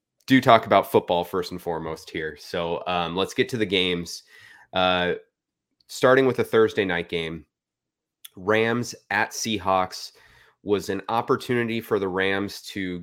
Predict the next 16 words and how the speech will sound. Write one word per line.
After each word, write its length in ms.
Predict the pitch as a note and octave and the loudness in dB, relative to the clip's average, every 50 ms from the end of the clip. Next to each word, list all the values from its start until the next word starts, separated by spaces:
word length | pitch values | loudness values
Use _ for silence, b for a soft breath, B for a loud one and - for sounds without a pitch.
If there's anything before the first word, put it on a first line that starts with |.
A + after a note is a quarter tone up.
| E2+ | -8
get 260 | - A2+ A2+ - - - | -4 -4 -4 -4 -4 -2
back 380 | G#2+ G2 G2 G2+ G2+ - - - - _ - | 0 0 0 0 -2 -6 -12 -20 -20 _ -8
in 100 | G2+ F#2+ | -6 -6
the 80 | F2+ | -6
saddle 480 | F2 - - A2+ G#2 G2+ G2+ G#2 G2+ F2+ | -8 -4 -2 0 0 2 2 0 0 0
after 300 | F2 E2+ E2 - F#2 F2 | 0 -2 -2 -4 -6 -6
losing 260 | F2 F#2 F2 F#2+ F2+ | -6 -6 -8 -8 -6
to 80 | F2 E2+ | -6 -6
the 100 | E2+ - | -8 -8
Cardinals 480 | - - A2+ G#2 G2+ G2+ G2+ F#2+ - | -6 -2 0 0 0 0 -4 -6 -6
the 80 | - F2+ | -10 -10
week 220 | F2 F2 E2+ - | -10 -10 -10 -10
before, 640 | - - - - - A2+ A2 G#2+ G#2+ G#2+ G#2+ G#2+ G#2+ - | -14 -16 -16 -4 0 2 4 4 4 4 4 2 2 0
a 60 | F2+ E2+ | -4 -8
division 400 | - F#2+ G#2+ C3 B2 A2+ A#2 A2+ | -6 -2 -2 -2 -2 -2 -4 -6
opponent. 560 | A2+ - - A2+ A2 A2 A2 G#2 - - | -6 -4 0 0 2 2 2 0 -2 -6